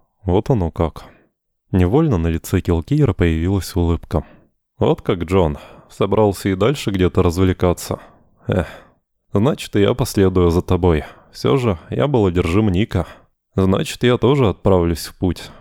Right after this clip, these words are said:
да?" Килкиер направлял слова себе за спину. Там никого не было, но он ощущал присутствие.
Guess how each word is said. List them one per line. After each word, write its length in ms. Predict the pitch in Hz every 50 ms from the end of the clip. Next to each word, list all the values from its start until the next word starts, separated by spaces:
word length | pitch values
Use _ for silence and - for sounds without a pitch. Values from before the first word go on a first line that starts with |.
| - _ _ _ _
да?" 360 | - 90 90 85 95 113 120 - - _ _ _ _ _ _ _ _ _ _ -
Килкиер 480 | - 90 87 85 - 135 156 160 -
направлял 540 | 98 85 78 - 87 85 85 82 82 80 80 -
слова 340 | - - 87 85 101 123
себе 300 | 127 - - 101 95 92
за 180 | 87 82 85 80
спину. 400 | - - - 87 80 76 67 - _ _ _ _ _ _ _ _ _
Там 200 | - 143 170 160
никого 360 | 123 - - 92 87 82 82
не 160 | 80 87 110
было, 320 | 135 131 110 95 92 87 - - -
но 180 | - 85 98 127
он 100 | 143 123
ощущал 460 | 104 - - - - - 92 90 85
присутствие. 720 | - - 87 - - - 92 - - - - 90 78 69